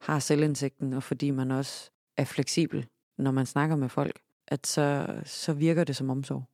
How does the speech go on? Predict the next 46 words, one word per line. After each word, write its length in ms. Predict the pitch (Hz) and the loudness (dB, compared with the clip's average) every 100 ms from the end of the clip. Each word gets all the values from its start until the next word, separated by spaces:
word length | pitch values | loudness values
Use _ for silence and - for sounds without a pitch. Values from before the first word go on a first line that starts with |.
| _ _ | _ _
Øh, 260 | 143 139 127 127 _ _ _ | -4 -2 -4 -12 _ _ _
hvilket 320 | 175 202 156 | 4 4 2
jo 80 | 143 | 0
er 40 | |
kompetencer, 540 | - 139 135 143 151 165 | 0 -4 0 0 0 0
man 140 | 135 | -2
kan 100 | 147 | 0
tillære 280 | 170 165 139 | 2 4 2
sig. 160 | 147 | 2
Det 60 | 170 | 2
er 40 | |
svært 280 | 143 202 180 | 4 4 6
at, 160 | 147 143 _ 165 | 4 0 _ 4
at 100 | 160 | 6
lære 340 | 151 156 175 | 8 8 6
omsorg, 440 | 160 156 170 147 | 4 2 0 0
hvis 180 | 135 139 | 2 0
ikke 180 | 151 - | 0 0
man 280 | 143 135 - _ | 0 -2 -6 _
har 160 | 135 135 | -2 0
det 240 | 139 131 131 - | 0 -4 -8 -2
naturligt. 540 | 143 - 147 123 - _ _ | -2 2 0 0 -8 _ _
Så 120 | - | -4
skal 180 | 151 160 | 0 2
man 160 | 156 143 | 2 4
gå 140 | 160 | 4
og 60 | 147 | 4
huske 320 | 170 - - | 2 2 -2
at 80 | 139 | 0
spørge 280 | - 143 139 | 0 0 0
folk, 220 | 143 - | -6 -4
hvordan 280 | 143 139 139 | -2 -2 0
de 80 | |
har 200 | 131 135 | -2 -2
det, 200 | 135 143 - | -4 -6 -6
og 160 | 127 123 _ | -8 -8 _
at 220 | 135 139 - | -6 -4 -2
de, 260 | 139 - - | -2 -2 -2
deres 180 | 139 131 | -4 -4
partner 360 | 131 131 139 | -4 -2 -2
hedder, 380 | 131 135 135 143 | -2 -2 -4 -6
øh, 260 | - 143 131 | -6 -8 -12
Susanne 480 | - - 131 123 - | -12 -6 -4 -4 -4
eller 160 | 131 131 | -2 2
noget 160 | 127 | 2
andet. 220 | 127 127 | 0 -4